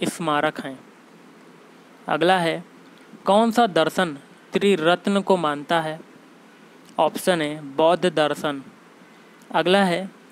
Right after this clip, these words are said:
क्षणिकवाद का प्रतिपादन किसने किया? तो क्षणिकवाद का जो प्रतिपादन किया, option A, बुद्ध ने किया था। अगला है, अनात्मवाद का सिद्धांत है,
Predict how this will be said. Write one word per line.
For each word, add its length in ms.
क्षणिकवाद 640
का 160
प्रतिपादन 600
किसने 380
किया? 300
तो 80
क्षणिकवाद 640
का 120
जो 120
प्रतिपादन 540
किया, 220
option 340
A, 160
बुद्ध 280
ने 180
किया 260
था। 200
अगला 280
है, 260
अनात्मवाद 800
का 140
सिद्धांत 540
है, 240